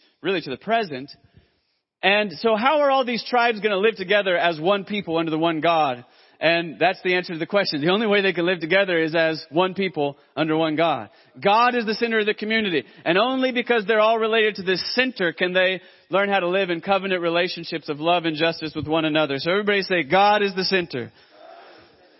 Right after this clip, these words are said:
And I just feel like pausing to preach real quick for this about a second, because at, at the beginning of this time today, I said, "Good morning, family of God," which we tend to say on Sunday mornings a lot.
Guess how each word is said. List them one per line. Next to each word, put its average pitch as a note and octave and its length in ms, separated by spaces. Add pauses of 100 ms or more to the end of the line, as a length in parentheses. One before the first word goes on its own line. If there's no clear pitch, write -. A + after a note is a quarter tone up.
And E3 120
I G3+ 80
just G3+ 180
feel G3 160
like E3+ 200
pausing E3 360
to C3 60
preach D#3 280
real C#3+ 200
quick C#3+ 220 (280)
for D#3 80
this D3+ 160
about D3 160
a C#3 60
second, C#3+ 240
because D#3 320 (340)
at, F3 300
at F3+ 100
the F#3 60
beginning A3 420
of G3+ 100
this F#3+ 180
time G3+ 260
today, G3 320
I F#3 80
said, F3+ 400
"Good F#3 120
morning, F#3+ 280
family F#3+ 340
of E3+ 80
God," F3+ 280
which E3+ 160 (340)
we D#3 100
tend F3+ 220
to E3 40
say F3 280
on E3+ 120
Sunday F3 220
mornings E3+ 380
a E3 80
lot. E3 300